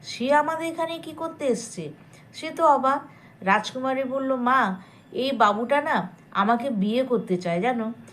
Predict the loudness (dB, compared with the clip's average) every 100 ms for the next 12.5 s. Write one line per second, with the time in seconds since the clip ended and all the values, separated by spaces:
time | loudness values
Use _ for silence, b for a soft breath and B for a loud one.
0 | B -4 -2 0 -2 0 0 0 -2 -2
1 | 0 0 -2 B B B 0 4 4 4
2 | -2 0 4 4 2 2 2 2 0 -4
3 | -2 -2 -4 -6 -8 -12 B B B B
4 | -14 -4 -2 -2 -2 -2 -2 -4 -10 -4
5 | 2 2 4 2 2 -4 B B B 2
6 | 2 2 -4 0 2 2 0 0 0 -2
7 | -6 -2 0 0 0 -2 -2 -2 -4 B
8 | -8 -4 -2 -2 0 2 2 -2 0 0
9 | 2 0 0 -2 -2 -2 -4 -8 -10 -14
10 | B B B -2 2 2 2 -2 2 2
11 | 2 2 0 0 -6 -8 -10 B B B
12 | 0 0 2 -2